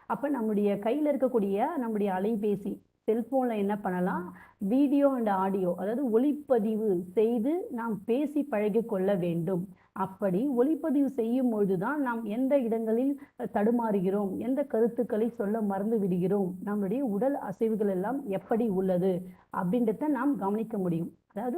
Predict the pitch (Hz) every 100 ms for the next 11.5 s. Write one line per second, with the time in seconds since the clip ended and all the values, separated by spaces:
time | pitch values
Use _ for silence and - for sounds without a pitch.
0 | 330 220 185 185 233 330 392 330 - 254
1 | 240 254 233 220 214 202 214 196 185 220
2 | 226 202 196 208 196 185 180 185 175 165
3 | - - - 214 190 185 220 233 240 262
4 | 262 262 233 202 190 185 185 185 175 196
5 | 320 - - - 220 220 220 262 294 -
6 | 233 254 220 220 220 196 214 - 202 190
7 | 294 269 202 226 311 294 - 214 226 226
8 | 269 208 208 294 311 - _ _ - 240
9 | 247 285 302 269 233 277 247 220 202 302
10 | 349 - 240 254 247 220 240 214 202 220
11 | 240 185 175 175